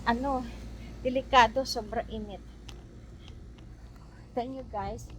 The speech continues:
Dito ako naggaling. Ayan. Doon naman sa kabila, guys. Ap-, ganito rin. Apartment din. Isa lang ang, isa lang ang branch nila. Marami silang branch, guys, eh.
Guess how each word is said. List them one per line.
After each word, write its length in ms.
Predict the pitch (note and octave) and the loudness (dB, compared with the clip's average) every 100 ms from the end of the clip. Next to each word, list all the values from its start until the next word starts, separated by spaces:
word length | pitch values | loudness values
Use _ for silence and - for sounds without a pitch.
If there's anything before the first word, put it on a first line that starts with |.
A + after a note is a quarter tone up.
| - - - - | -14 -14 -14 -14
Dito 220 | C4 C4 | -12 -8
ako 260 | B3+ C#4 B3+ | -8 -8 -8
naggaling. 560 | - G#3 F#3+ G#3 A3 A#3 - - - - - - - - - - | -6 -4 -4 -8 -12 -12 -14 -14 -16 -16 -16 -16 -16 -16 -16 -16
Ayan. 160 | F3+ - G#3 | -16 -12 -8
Doon 120 | F4+ | -6
naman 120 | F#4 G4 | -6 -8
sa 100 | G4+ | -6
kabila, 300 | D#4+ D#4+ D4+ | -4 -2 -2
guys. 460 | B3 A3+ G#3+ - - - | 2 2 2 -2 -14 -12
Ap-, 220 | - - - | -12 -10 -4
ganito 380 | D4+ D#4+ D#4 B3 | 0 0 2 0
rin. 220 | A3 A3+ | 2 0
Apartment 540 | A#3 - C4+ C4+ A#3+ A3 | -2 2 0 2 -4 -4
din. 160 | G#3 - | -8 -4
Isa 180 | B3+ C#4 | 2 4
lang 220 | C#4 C4 | 4 2
ang, 320 | C4 A#3+ A3 G#3 - - - - | 0 -2 -6 -10 -14 -16 -16 -12
isa 160 | B3+ C4 | -2 0
lang 160 | C#4 | 0
ang 220 | C4+ C4 A3 | -4 -4 4
branch 460 | A3 A3 A3 - | 6 6 4 -2
nila. 260 | F#3+ D#3+ E3 - - - - - - - - - G3+ | -4 -4 -8 -10 -18 -18 -18 -18 -18 -18 -18 -16 -12
Marami 300 | B3 C#4+ C#4+ | -8 -6 -6
silang 320 | D4 C4 B3+ | -8 -10 -10
branch, 300 | A3+ A#3 A#3 - | -8 -6 -8 -8
guys, 240 | A3+ A3 A3 | -6 -6 -10
eh. 100 | - | -14